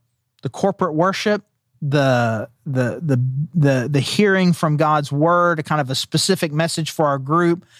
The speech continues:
kind of a refocus on the thing that God's called us to. It's an ability for us to be able to serve our, each, each other, th-, uh, to serve our kids, our, our youth, again, those things. But here's the thing that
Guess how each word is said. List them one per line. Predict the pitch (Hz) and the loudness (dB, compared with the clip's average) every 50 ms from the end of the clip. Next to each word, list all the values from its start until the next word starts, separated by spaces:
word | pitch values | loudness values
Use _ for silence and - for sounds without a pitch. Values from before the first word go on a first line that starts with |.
| _ _ _ | _ _ _
kind | - 175 170 | -4 -4 -2
of | 156 | -2
a | 151 | -2
refocus | 143 143 151 151 - - - 202 202 - - 185 - - | 0 0 0 -2 -2 -2 -2 -2 0 0 -2 -2 0 0
on | 170 160 | 0 0
the | 156 147 | 0 0
thing | - 175 160 156 | 0 0 0 0
that | 151 147 | 0 0
God's | 139 143 135 135 127 - | 0 0 0 0 -2 -4
called | - - 185 185 185 175 | -4 -2 0 0 0 0
us | 180 165 - | -2 -4 -2
to. | - 180 170 165 156 - _ | 0 2 2 2 0 -2 _
It's | - - | -4 -2
an | - 156 | 0 0
ability | 151 143 165 180 185 185 180 170 165 165 | 0 0 2 2 2 2 2 2 2 0
for | 151 - 170 165 | 0 0 0 0
us | 165 151 - | 0 -2 -4
to | - | -4
be | 151 147 147 | 0 0 2
able | 147 139 139 | 2 0 -2
to | 131 131 | -2 -4
serve | - - - 175 175 160 | -2 0 0 0 0 0
our, | 143 123 117 - - - _ | -4 -6 -8 -12 -18 -12 _
each, | - 170 156 - - | -4 -2 -2 -4 -2
each | - 175 160 - | -2 0 0 2
other, | 196 196 202 190 202 196 190 185 - _ _ _ _ _ _ _ _ _ | 2 0 2 2 0 0 0 -2 -4 _ _ _ _ _ _ _ _ _
th-, | 165 156 - _ | -8 -8 -6 _
uh, | - 151 147 135 131 123 120 120 | -2 0 0 2 0 0 -2 -2
to | - 160 147 - - _ _ _ | -2 -2 -2 -2 -8 _ _ _
serve | - - - 160 131 | -6 -2 -2 -2 -2
our | 123 117 | -2 -6
kids, | - - - - 240 233 226 214 175 - - - - - _ _ | -6 -6 -2 2 2 2 2 2 0 -4 -6 -8 -8 -12 _ _
our, | - - _ _ _ _ _ _ | -20 -20 _ _ _ _ _ _
our | 143 135 | -6 -4
youth, | 139 139 156 196 220 214 196 - | 0 2 2 4 4 2 2 0
again, | 180 185 180 170 151 131 _ | 0 0 0 0 -2 -4 _
those | - 175 202 240 262 - - | -2 0 0 0 0 0 -2
things. | 190 160 147 - - _ _ _ | -2 -2 -4 -4 -8 _ _ _
But | - 185 175 | -4 -2 0
here's | - 277 302 - | 0 0 0 0
the | 277 220 | -2 -2
thing | - 240 233 214 190 - _ - | 0 0 0 0 0 -2 _ -2
that | 160 180 175 - | -2 -2 -2 -4